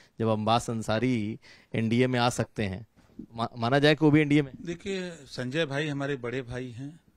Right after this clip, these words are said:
Speaker 2: कुछ भी कह सकते हैं, उनको सही जानकारी तो है नहीं।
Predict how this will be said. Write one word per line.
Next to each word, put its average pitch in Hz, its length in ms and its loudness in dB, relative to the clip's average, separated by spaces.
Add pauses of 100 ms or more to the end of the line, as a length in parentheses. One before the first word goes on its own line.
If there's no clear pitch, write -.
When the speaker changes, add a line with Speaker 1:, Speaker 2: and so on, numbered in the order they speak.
(440)
Speaker 2:
कुछ 123 220 -8
भी 131 100 -4
कह 120 160 -6
सकते 107 340 -14
हैं, 139 60 -8
उनको 135 200 -12
सही 135 240 -10
जानकारी 123 460 -10
तो 120 140 -16
है 123 140 -12
नहीं। 156 200 -18